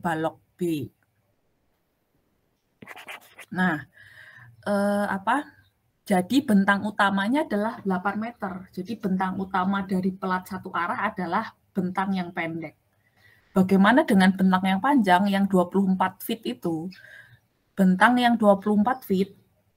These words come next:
kalian hanya cukup berikan tulangan minimum yang ada di peraturan. Jadi peraturan biasanya ada ngasih tahu tulangan minimum pelat gitu. Eh, nol, eh, nol,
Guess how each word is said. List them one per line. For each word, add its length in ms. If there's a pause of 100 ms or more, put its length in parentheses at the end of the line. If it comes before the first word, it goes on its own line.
(180)
kalian 480
hanya 400
cukup 400
berikan 400
tulangan 480
minimum 720
yang 160
ada 320
di 320
peraturan. 640
Jadi 240
peraturan 480
biasanya 320
ada 80 (100)
ngasih 220
tahu 240 (320)
tulangan 400
minimum 640
pelat 560
gitu. 480 (640)
Eh, 300 (100)
nol, 240 (1800)
eh, 240
nol, 160